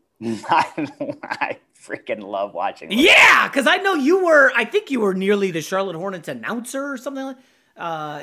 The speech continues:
Speaker 1: Yeah, I was, yeah, I was up, up for their radio job for the second time in three years. Still waiting, still waiting to hear back from them as to why I wasn't chosen instead of just getting that H R form letter.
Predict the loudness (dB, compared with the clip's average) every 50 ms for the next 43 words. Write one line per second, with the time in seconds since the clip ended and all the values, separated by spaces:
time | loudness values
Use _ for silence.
0 | -6 2 4 6 8 8 6 8 6 6 6 6 6 4 2 2 4 2 2 2
1 | 0 -2 -2 0 0 2 2 2 2 0 0 0 0 0 0 0 -2 -6 -12 -12
2 | -12 -14 _ _ -8 -4 -4 -4 -4 -6 -6 -4 -4 -4 -4 -10 -12 -10 -8 -8
3 | -6 -8 -8 -8 -4 0 2 4 4 4 2 2 -4 -6 -2 0 2 2 2 2
4 | 0 0 -2 0 2 2 2 2 2 -2 -6 -6 -4 -4 -6 -6 -6 -10 -12 -8
5 | -2 0 2 4 4 4 2 0 -4 -4 -6 -6 -8 -10 -16 -14 -12 -12 -10 -10
6 | -12 -14 -16 -16 -14 -12 -12 -12 -12 -12 -12 -14 -10 -8 -8 -8 -8 -6 -8 -8
7 | -8 -8 -10 -12 -12 -10 -6 -4 -2 -2 -2 -2 -4 -4 -4 -4 -4 -4 -4 -4
8 | -4 -4 -4 -4 -4 -8 -8